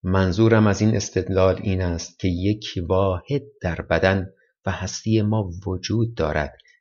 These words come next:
که برخلاف هر یک از اندامهای ما قابل تقسیم به واحدهای کوچک سازنده اش نیست. یعنی غیر قابل تجزیه است. یعنی همچون یک ذرهٔ بنیادین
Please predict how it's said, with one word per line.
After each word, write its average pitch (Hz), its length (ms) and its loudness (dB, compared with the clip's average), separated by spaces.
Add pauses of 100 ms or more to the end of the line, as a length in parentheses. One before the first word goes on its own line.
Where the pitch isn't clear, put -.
(120)
که 95 140 2
برخلاف 92 800 0
هر 95 440 0
یک 110 260 0
از 104 280 -4
اندامهای 87 960 -2
ما 90 360 -4 (280)
قابل 85 520 0
تقسیم 87 600 -6
به 82 200 -4
واحدهای 82 840 -4
کوچک - 560 -8
سازنده 76 760 -6
اش - 220 -8
نیست. - 460 -12 (800)
یعنی 120 760 4 (200)
غیر 98 380 4
قابل 85 380 2
تجزیه 80 540 -4
است. - 460 -12 (160)
یعنی 95 420 -2
همچون 92 540 -4
یک 95 220 -4
ذرهٔ 92 600 0
بنیادین 90 840 -2